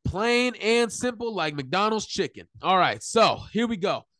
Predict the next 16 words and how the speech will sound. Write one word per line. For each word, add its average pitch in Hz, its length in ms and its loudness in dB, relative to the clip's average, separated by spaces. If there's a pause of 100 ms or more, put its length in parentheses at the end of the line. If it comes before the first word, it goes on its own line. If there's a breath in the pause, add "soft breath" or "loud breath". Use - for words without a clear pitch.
(400)
My 254 360 2
predictions 233 760 -2
for 214 180 2
this 196 240 0
game, 196 320 -2
I 185 180 -2
am 202 160 -4
going 196 220 0
to 190 100 -6
go 180 520 2 (540)
with 175 360 -2 (120)
the 143 140 -8
Colts, - 680 0 (520)
thirty 220 680 4 (400 loud breath)
to 185 280 4
fourteen. 143 840 -2